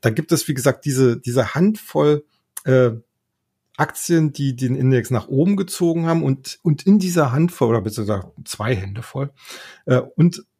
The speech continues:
zwischen diesen zwei Hände vollen gibt's halt dann noch mal diese fünf, sechs ganz, ganz großen Werte, äh, die ich anfangs gesagt habe, also Microsoft, Amazon et cetera,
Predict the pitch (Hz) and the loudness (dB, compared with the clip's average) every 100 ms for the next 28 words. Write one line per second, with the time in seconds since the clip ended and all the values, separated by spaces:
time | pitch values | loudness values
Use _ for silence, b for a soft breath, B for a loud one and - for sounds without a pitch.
0 | _ _ _ - 143 139 147 165 170 - | _ _ _ -4 -2 0 0 0 -2 0
1 | 131 120 131 123 127 117 127 - 120 - | 2 2 0 0 0 0 -2 -2 -2 -2
2 | 113 127 123 120 110 113 110 117 107 104 | 2 4 4 0 0 0 -2 -4 -6 -6
3 | - 131 139 135 - - 107 120 - - | 2 2 2 -2 -10 -4 -2 -2 -6 -14
4 | B B _ - 113 135 - 127 117 104 | B B _ 0 4 4 2 0 0 -2
5 | 104 98 110 - 117 95 98 101 113 101 | -6 -2 -2 0 -2 0 0 0 0 -2
6 | B B _ 110 110 95 - 107 - 113 | B B _ 2 2 0 -2 -2 2 2
7 | 123 123 - 113 98 101 - - 107 104 | 2 2 0 -2 0 0 -4 -4 -2 0
8 | 101 101 92 92 95 101 - 101 - 101 | 0 -2 -2 -2 -2 -6 -6 -6 -4 -4
9 | 95 - 98 92 110 139 - 104 98 101 | -4 -6 -6 -6 -6 -8 -10 -10 -10 -12